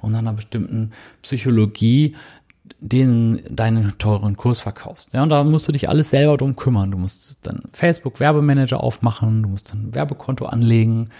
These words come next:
du musst wissen, wie du eine, mit einem Facebook-Pixel, ähm, oder du machst conversion-optimierte Anzeigen, die musst du verknüpfen, du musst die Technik hinbekommen, dass die synchronisiert werden in dein E-Mail-Marketing, du brauchst eine Webseite und so weiter. Und das macht doch alles tierisch viel Spaß,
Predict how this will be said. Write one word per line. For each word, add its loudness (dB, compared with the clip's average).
du -8
musst -2
wissen, 0
wie 2
du 0
eine, -2
mit 0
einem -2
Facebook-Pixel, 0
ähm, -2
oder 0
du 2
machst -6
conversion-optimierte 2
Anzeigen, 2
die 4
musst -2
du -10
verknüpfen, -2
du 2
musst -4
die -2
Technik 0
hinbekommen, 0
dass -4
die -4
synchronisiert -2
werden 2
in -2
dein -2
E-Mail-Marketing, 0
du -2
brauchst -4
eine -2
Webseite -6
und -6
so -12
weiter. -4
Und 0
das 0
macht 0
doch -8
alles -2
tierisch -2
viel -2
Spaß, 2